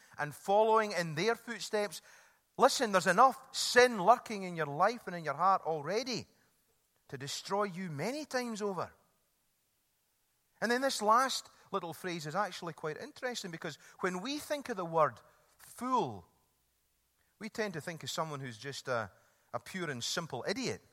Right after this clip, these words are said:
who doesn't seem to get it, or even someone who's, who's always trying to play the fool, the, the class clown, the one at whom you roll your eyes when, when he, because invariably it is a he, when he walks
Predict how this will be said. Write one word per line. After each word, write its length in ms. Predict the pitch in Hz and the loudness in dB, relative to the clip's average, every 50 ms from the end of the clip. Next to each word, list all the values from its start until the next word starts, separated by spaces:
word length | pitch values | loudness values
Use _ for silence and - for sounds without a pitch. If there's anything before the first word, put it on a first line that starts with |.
| _ _ _ _ _ _ _ _ _ _ _ _ _ _ _ _ _ | _ _ _ _ _ _ _ _ _ _ _ _ _ _ _ _ _
who 60 | - | -8
doesn't 320 | - 156 147 147 127 - | -6 -6 -6 -8 -10 -12
seem 200 | - - 165 143 131 | -12 -10 -10 -12 -12
to 100 | - 123 | -14 -14
get 360 | 104 98 156 196 254 254 - | -10 -6 -4 -4 -4 -4 -6
it, 140 | - 87 76 - _ _ _ _ _ _ _ _ _ _ _ - | -8 -8 -8 -12 _ _ _ _ _ _ _ _ _ _ _ -4
or 120 | - 175 | -4 -4
even 200 | 190 190 170 160 | -2 -4 -4 -4
someone 480 | 143 - - 190 185 190 180 170 165 165 | -4 -2 0 0 0 0 0 0 0 0
who's, 360 | 156 156 156 147 131 - - - - - _ | -2 -4 -6 -6 -8 -10 -12 -16 -20 -16 _
who's 160 | - 175 135 | -10 -4 0
always 420 | 170 175 180 170 185 185 165 - - - - - | 0 0 0 0 -4 -6 -6 -8 -12 -16 -14 2
trying 260 | - 190 185 190 185 | 4 6 6 6 4
to 100 | - 202 | -2 -8
play 300 | - - - 233 269 311 | -6 -2 0 0 0 0
the 100 | 277 214 | -2 -6
fool, 240 | - - 226 202 180 | -4 -4 -4 -2 2
the, 180 | 165 156 143 - - - - - - - | 2 2 2 0 -4 -14 -20 -16 -8 -6
the 80 | 165 | -6
class 540 | - - - - 202 196 196 202 196 - - | -6 2 8 10 12 12 12 10 8 4 -2
clown, 440 | - - - 214 233 269 294 269 226 | -6 -2 4 6 6 6 4 2 -2
the 80 | 202 | 0
one 200 | 170 180 214 214 | 4 4 4 6
at 80 | 208 170 | 4 2
whom 200 | 175 190 190 185 | 0 -2 -4 -2
you 120 | 170 156 | -2 -2
roll 260 | 139 156 180 202 214 208 | 0 0 0 0 0 0
your 160 | 190 175 165 | 0 2 4
eyes 380 | 175 208 262 269 240 220 196 | 4 4 4 2 0 -4 -6
when, 280 | - - 190 175 156 123 - _ _ _ | -6 -6 -6 -8 -8 -10 -14 _ _ _
when 120 | - 151 143 | -10 -8 -6
he, 160 | 156 185 190 | -6 -6 -6
because 280 | 160 170 - 160 135 156 | -6 -6 -6 -6 -4 -4
invariably 760 | 160 160 135 135 151 175 202 208 196 180 165 175 170 165 - - - | -6 -6 -6 -6 -8 -8 -6 -6 -8 -6 -6 -6 -8 -8 -10 -12 -12
it 140 | 123 127 - | -12 -12 -10
is 400 | - 147 165 175 180 180 160 - - _ - _ - | -8 -6 -6 -4 -6 -6 -8 -10 -14 _ -20 _ -6
a 80 | 135 151 | -4 -4
he, 460 | 156 - - - 156 156 190 220 208 - _ _ _ _ _ _ _ | -4 -6 -8 -8 -6 -6 -6 -8 -10 -14 _ _ _ _ _ _ _
when 200 | - 156 151 156 - - | -8 -8 -8 -8 -10 -10
he 120 | 190 175 | -10 -8
walks 480 | 160 135 139 143 151 - - - - | -6 -2 -2 -2 -2 -2 -6 -12 -12